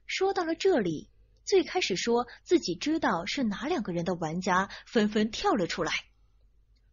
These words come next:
“楼主，你知不知道你在说什么呀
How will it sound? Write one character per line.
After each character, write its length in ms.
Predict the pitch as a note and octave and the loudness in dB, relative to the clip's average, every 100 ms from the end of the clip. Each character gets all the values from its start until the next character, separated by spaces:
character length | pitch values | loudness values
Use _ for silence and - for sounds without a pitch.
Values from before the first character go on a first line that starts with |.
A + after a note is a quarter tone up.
| _ - - _ - | _ -20 -20 _ -2
“楼 220 | A3+ C#4 | 4 4
主， 260 | G#3+ - - _ _ _ | 4 2 -2 _ _ _
你 140 | F4+ E4+ | 0 2
知 200 | F#4+ G#4 | 6 4
不 100 | C#4 | 6
知 140 | C4 | 4
道 200 | A#3+ F#3+ - | 6 4 2
你 80 | C#4 | 4
在 160 | F#4 | 6
说 220 | - G#4+ | 8 8
什 120 | G4+ F3+ | 8 4
么 60 | |
呀 240 | F3 - | 0 -2